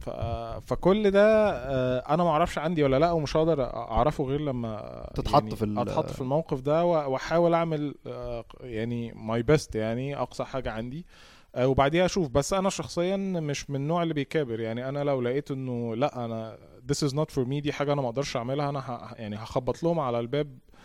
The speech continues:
Speaker 1: "افتحوا لي"، وأنا هخرج بره البرنامج خلاص.
Speaker 2: أوكي.
Speaker 1: فبس ده هيعرفني، آه، قدراتي، يعني هيعرفني ال-، ال-، ربنا خليني يعني إن أنا أكون لحاجة زي كده، إن أنا ممكن أ-، أكون في حاجة زي كده ولا لأ، كفاية إن أنا أساهم، آه، فيها بشكل آخر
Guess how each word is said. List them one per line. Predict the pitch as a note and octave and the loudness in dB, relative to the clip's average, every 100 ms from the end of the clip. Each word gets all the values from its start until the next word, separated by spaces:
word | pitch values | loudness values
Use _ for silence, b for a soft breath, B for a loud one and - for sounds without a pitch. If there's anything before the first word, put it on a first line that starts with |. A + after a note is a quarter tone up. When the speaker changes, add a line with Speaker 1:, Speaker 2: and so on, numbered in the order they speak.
| b b | b b
Speaker 1:
"افتحوا | A#2 - - D#3 | -10 -6 -2 2
لي"، | |
وأنا | D3 C3+ | 2 2
هخرج | C3+ - A2+ | 0 0 -4
بره | A2 A2 | -4 -6
البرنامج | G#2+ G#2+ A2+ A#2+ G#2+ | -4 -4 -2 -2 -4
خلاص. | A2+ | -2
Speaker 2:
أوكي. | A#2 A2 b b b b b | 0 0 b b b b b
Speaker 1:
فبس | - A#2+ A#2 A2+ A#2 D3 | -6 -2 -2 0 0 4
ده | G3+ | 4
هيعرفني، | F#3 D#3+ E3+ - F3 D#3+ F2 | 4 2 0 -2 -6 -6 -10
آه، | - E2 G#2+ G#2 G2+ - - | -16 -12 -8 -6 -8 -8 -4
قدراتي، | B2 C3+ C#3+ G#2+ | 2 4 4 0
يعني | F2+ F#2+ | -8 -6
هيعرفني | G2+ A2+ B2+ - D#3 C#3+ C#3 | -2 0 0 0 -2 -4 -6
ال-، | A#2+ A#2 A#2 | -6 -6 -8
ال-، | A2 A2 - b b - | -10 -10 -14 b b -6
ربنا | A2+ C#3 | -2 0
خليني | D3 D3+ D#3 D3+ | 0 0 0 0
يعني | C3+ C3+ | -2 0
إن | |
أنا | C#3+ | 0
أكون | D3 D#3 | 0 0
لحاجة | C#3+ - D3 D3+ | -2 -4 -2 -2
زي | C3 A#2 | 0 -2
كده، | - D#3 F3 | -2 -2 -2
إن | C#3+ | -4
أنا | B2+ | -6
ممكن | B2+ B2+ B2 | -8 -8 -10
أ-، | G#2+ G#2+ - - | -10 -12 -14 -14
أكون | G#2+ C3 | -10 -8
في | C3+ | -8
حاجة | C3+ | -6
زي | C3+ B2 | -4 -2
كده | D#3 E3 | 0 2
ولا | D#3 C3 | 4 2
لأ، | C#3 D3 | 0 -4
كفاية | C3 - D3+ | -4 -2 0
إن | D3+ | 0
أنا | D3+ D#3 | -2 -4
أساهم، | B2 C#3 C#3+ C#3 B2+ b b b b b - | -4 -6 -4 -6 -8 b b b b b -4
آه، | A2+ G#2+ | -2 0
فيها | - D3 C#3+ | 0 0 0
بشكل | - C3+ - | 0 -2 -2
آخر | A2+ A#2 - | -2 -4 -8